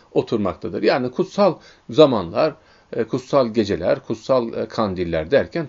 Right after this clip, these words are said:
kutsal haftalar, e, belki ileride kutsal aylar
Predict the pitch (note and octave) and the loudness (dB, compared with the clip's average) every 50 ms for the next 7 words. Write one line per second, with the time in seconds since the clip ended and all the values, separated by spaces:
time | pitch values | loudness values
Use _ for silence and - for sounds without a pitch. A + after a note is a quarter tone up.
0 | - - A2+ G#2 - - C#3+ A#2+ G2 - G2 F2+ - - F2+ E2 E2 A#2 D#3+ D#3+ | -6 -8 -8 -8 2 2 2 2 2 0 -2 -2 -2 -4 -4 0 2 2 2 0
1 | - - _ - - - - - _ - - - G2+ G2 F#2+ F#2 F#2 F2+ F2+ E2+ | -2 -8 _ -20 -20 -20 -20 -20 _ -10 -6 -2 0 2 2 2 2 2 0 2
2 | G#2+ B2+ A2 G2 - - A#2+ G#2 F2 E2+ G2 A2 A2+ - - A2+ - - - C#3 | 2 2 2 2 0 -2 -2 0 -2 -2 -2 -4 -8 -6 -8 -8 -8 -2 0 0
3 | B2 A2+ - A2 G2+ F#2+ E2+ D#2+ F#2+ C3+ D3+ C#3 | 0 0 0 0 0 0 0 0 0 0 0 -2